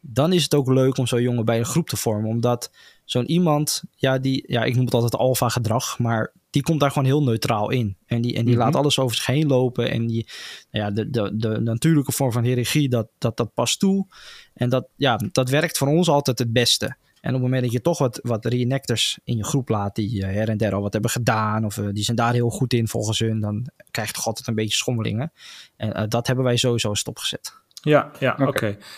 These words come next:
Speaker 3: Kan ik me ook wel in vinden, ja. Ehm, ja, is zeker waar. Eh, natuurlijk, reenactors die, die nemen een deeltje ervaring mee, eh,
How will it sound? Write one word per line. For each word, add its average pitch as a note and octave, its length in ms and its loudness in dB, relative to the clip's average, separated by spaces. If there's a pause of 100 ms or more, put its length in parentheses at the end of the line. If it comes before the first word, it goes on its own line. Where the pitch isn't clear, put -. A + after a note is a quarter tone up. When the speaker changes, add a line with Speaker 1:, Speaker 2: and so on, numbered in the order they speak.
(100)
Speaker 3:
Kan G#3 160 8
ik E3 100 6
me D3 60 4
ook D#3 140 6
wel C3+ 120 4
in B2+ 120 0
vinden, D3+ 280 2
ja. F3+ 280 2 (580)
Ehm, C3+ 480 2 (960)
ja, C#3 340 2
is - 260 0
zeker A2+ 300 2
waar. B2 440 6
Eh, A#2+ 240 0
natuurlijk, B2 400 -4
reenactors A#2+ 560 -2
die, A2+ 240 -2
die A2+ 420 -4 (260)
nemen C3 380 4
een B2+ 100 0
deeltje A#2+ 480 2
ervaring A#2 560 2
mee, G#2+ 300 -4
eh, A2 500 -6